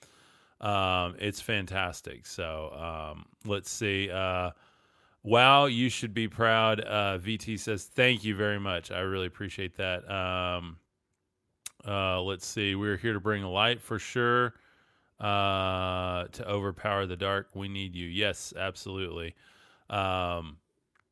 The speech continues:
let's see. Did I miss any more? Uh,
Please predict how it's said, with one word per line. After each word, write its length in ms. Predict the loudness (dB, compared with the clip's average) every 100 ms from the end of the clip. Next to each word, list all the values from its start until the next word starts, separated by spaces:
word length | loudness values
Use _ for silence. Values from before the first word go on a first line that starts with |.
| _ _ _ _ _ -20 _ -8
let's 240 | -8 -8
see. 340 | -6 -2 -2
Did 160 | -2 -2
I 80 | -2
miss 300 | -2 -4 -4
any 160 | -6
more? 420 | -4 -4 -2 -2 0
Uh, 340 | 2 2